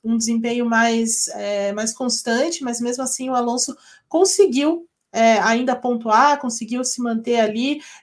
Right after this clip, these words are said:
tomou algumas ultrapassagens aí meio, né, <laughs> estranhas ao longo da corrida, mas ele também foi à luta, né? Então, assim, é, é o Alonso, né? Ele é, é brigador, assim, a-, assim mesmo. E é importante porque hoje o Ocon terminou em décimo quarto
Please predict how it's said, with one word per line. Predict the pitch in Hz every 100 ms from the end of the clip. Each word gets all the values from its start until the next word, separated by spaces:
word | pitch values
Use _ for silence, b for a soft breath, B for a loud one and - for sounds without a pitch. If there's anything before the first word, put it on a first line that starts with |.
| _
tomou | - 277 277 285
algumas | 392 302 311 311
ultrapassagens | 277 277 269 247 - 247 262 302 262 240
aí | 226 240 262
meio, | 254 240 254 233
né, | 240 277 - - - -
<laughs> | - - - 381 - -
estranhas | 294 - 240 277 311 254
ao | 240
longo | 262 254
da | 247
corrida, | 254 240 226 247 339 339 B B
mas | 302 320 311
ele | 311 330
também | 359 302 330
foi | 339 349
à |
luta, | 381 294 262 240
né? | 233 254
Então, | 254 277
assim, | 277 269 240
é, | 233
é | 277
o |
Alonso, | 523 494 370 - 262
né? | 240 254 240 240 254
Ele | 294
é, | 320 339 294
é | 277
brigador, | 294 277 339 240 247 254
assim, | 226 - 240 233 226
a-, | 208 214 214 220
assim | 220 - 233
mesmo. | 220 240 277 b b b
E | 262
é | 277
importante | 294 370 370 302 392 339
porque | - 294 - 254 240 233
hoje | 240 247
o | 285
Ocon | 285 285 269 269
terminou | 294 254 247 240
em | 240 233
décimo | 226 220 226 - 214
quarto | - 220 262 320 - 226